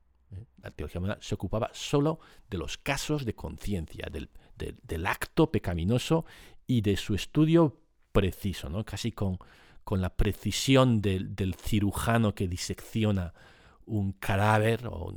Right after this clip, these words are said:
del médico que disecciona un, un, un cadáver, o, eh, el forense,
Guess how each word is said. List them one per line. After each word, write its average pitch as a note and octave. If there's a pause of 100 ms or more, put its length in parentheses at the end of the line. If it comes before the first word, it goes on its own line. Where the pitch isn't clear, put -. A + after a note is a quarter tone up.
(100)
del C#2+
médico A2
que F#2
disecciona F#2+
un, F2+ (500)
un, G2+
un A2
cadáver, A2 (460)
o, - (240)
eh, -
el -
forense, A2+